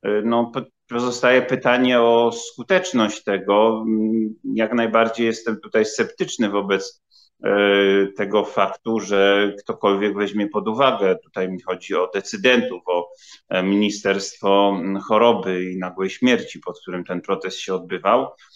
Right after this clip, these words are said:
e, weźmie pod uwagę te postulaty, bo oczywiście to, tego, to nie zaistnieje.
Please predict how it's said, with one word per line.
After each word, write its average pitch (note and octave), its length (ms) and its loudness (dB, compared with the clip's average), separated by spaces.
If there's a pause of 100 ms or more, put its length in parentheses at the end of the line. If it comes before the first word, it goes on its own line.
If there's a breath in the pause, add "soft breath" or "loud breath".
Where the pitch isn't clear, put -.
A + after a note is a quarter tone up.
(300 soft breath)
e, G2+ 220 4 (100)
weźmie A2+ 360 0
pod A#2 200 -2
uwagę D3 500 2
te A2+ 120 -2
postulaty, A2 720 0
bo C3+ 80 0
oczywiście A#2+ 760 -2 (100)
to, G#2 200 -2
tego, G2+ 640 -2 (300)
to A2 80 -6
nie G#2+ 180 0
zaistnieje. G2+ 800 0